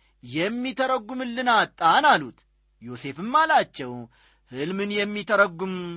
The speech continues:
እግዚአብሔር የሰጠው አይደለምን? እስቲ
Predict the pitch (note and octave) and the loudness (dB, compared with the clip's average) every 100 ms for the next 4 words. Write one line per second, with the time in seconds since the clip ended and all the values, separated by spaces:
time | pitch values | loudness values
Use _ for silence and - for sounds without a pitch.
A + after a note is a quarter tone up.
0 | E3+ _ _ - A#2+ A#2+ E3+ G#3 A3+ A3+ | -14 _ _ -18 -16 -6 4 6 6 4
1 | A3+ A3 G3 A3 A3+ - A3+ G#3 G#3 G3+ | -2 -2 -4 -4 -6 -6 4 8 8 4
2 | G3+ G3 F#3 F3+ F#3 G3+ C#4 F4 _ _ | 0 0 0 -4 -4 -4 -8 -12 _ _
3 | _ C3+ F#3+ - | _ -4 -4 -4